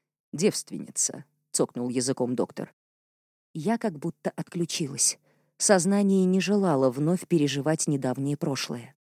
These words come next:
Стоило вспомнить, как сестра вставала на мою защиту,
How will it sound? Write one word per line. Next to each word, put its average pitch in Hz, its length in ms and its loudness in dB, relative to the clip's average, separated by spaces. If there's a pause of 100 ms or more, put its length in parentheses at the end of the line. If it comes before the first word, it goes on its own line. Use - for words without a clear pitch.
(560)
Стоило 240 540 4
вспомнить, 202 640 4
как 175 180 2
сестра 214 440 2
вставала 170 520 2
на 147 100 4
мою 160 280 2
защиту, 156 640 0